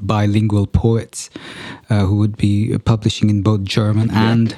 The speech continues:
Speaker 1: Bengali, which is my ancestral, uh, language.
Speaker 2: Really?
Speaker 1: Um, yeah, and for the longest time, so many musicians would be moving here 'cause it was just the thing you did in Germany. And I was literally the last amidst my milieu to move here.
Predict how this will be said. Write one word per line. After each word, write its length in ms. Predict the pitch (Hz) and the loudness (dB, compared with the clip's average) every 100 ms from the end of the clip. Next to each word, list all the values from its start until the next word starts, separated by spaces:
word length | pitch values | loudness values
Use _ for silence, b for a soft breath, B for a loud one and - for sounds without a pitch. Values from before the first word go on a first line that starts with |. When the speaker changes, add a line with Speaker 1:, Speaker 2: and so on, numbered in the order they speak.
| B | B
Speaker 1:
Bengali, 560 | - 104 98 107 98 87 | -2 0 2 2 2 0
which 220 | 90 - | -2 -2
is 100 | 95 | 0
my 120 | 98 90 | 0 0
ancestral, 600 | 95 110 98 - 95 - 131 - | 0 -2 -2 -2 -2 -2 -8 -2
uh, 220 | 98 95 | 0 0
language. 460 | 98 98 98 101 - | 0 0 0 -2 0
Speaker 2:
Really? 440 | 262 349 285 190 - | 0 2 0 -2 0
Speaker 1:
Um, 280 | 110 110 120 | 2 2 2
yeah, 260 | 127 131 | 2 2
and 160 | 127 120 | 2 0
for 300 | - - 151 | -6 -4 0
the 80 | 143 | 2
longest 400 | 143 156 165 - | 2 2 0 0
time, 420 | 165 120 113 120 | 0 2 2 0
so 320 | - - 131 | -4 0 2
many 240 | 143 135 117 | 2 2 2
musicians 640 | 101 - 95 - 113 110 | 0 0 -2 0 0 0
would 100 | 110 | 0
be 100 | 104 | 0
moving 380 | 98 98 98 107 | 2 2 2 2
here 180 | 101 104 | 2 0
'cause 180 | 101 101 | 0 0
it 120 | 101 95 | 0 0
was 160 | 90 | -2
just 280 | - 104 98 | -2 -4 -2
the 80 | - | -4
thing 220 | - 101 | 0 0
you 100 | 90 | 0
did 380 | 85 95 101 107 - | -2 0 0 -2 -4
in 60 | 104 | -4
Germany. 520 | 101 98 98 95 101 _ - | 0 0 0 0 -2 _ 0
And 80 | |
I 60 | 139 | 2
was 180 | 151 127 | 2 0
literally 300 | 156 131 107 | 0 2 2
the 120 | 101 | 0
last 520 | 92 90 101 107 - | 0 0 0 -2 -4
amidst 420 | - 98 87 - | -2 -2 -2 -2
my 160 | 95 87 | -2 0
milieu 380 | 90 87 85 85 | -2 -2 -2 -4
to 160 | - | -2
move 300 | 82 80 82 | -2 -2 -4
here. 360 | - 78 80 | -4 -2 -4